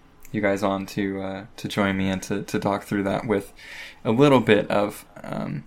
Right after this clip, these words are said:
some experience and some understanding on it. If, uh,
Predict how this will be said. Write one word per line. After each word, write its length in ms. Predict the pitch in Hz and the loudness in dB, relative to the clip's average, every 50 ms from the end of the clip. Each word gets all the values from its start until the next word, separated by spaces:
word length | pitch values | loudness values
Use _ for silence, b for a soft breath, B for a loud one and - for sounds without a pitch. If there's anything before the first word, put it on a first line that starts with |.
| - - - | -14 -14 -10
some 260 | - - - 107 101 | 2 6 6 6 6
experience 580 | 98 - - - 110 98 95 95 95 95 - | 4 0 2 2 4 4 4 2 0 -2 -4
and 80 | - 95 | -6 -4
some 160 | - 107 101 | -2 0 0
understanding 640 | 95 95 95 98 - - - 101 98 95 98 95 95 | 0 0 0 -2 -2 -2 0 0 0 0 -2 -2 -2
on 160 | 95 95 95 | -2 -2 -2
it. 160 | 95 95 - B B B B B B B B - | -4 -4 -6 B B B B B B B B -6
If, 320 | - 107 104 - - - - | -4 -4 -4 -6 -6 -4 -2
uh, 340 | - - - - - 196 | -2 -2 -2 -4 -4 -6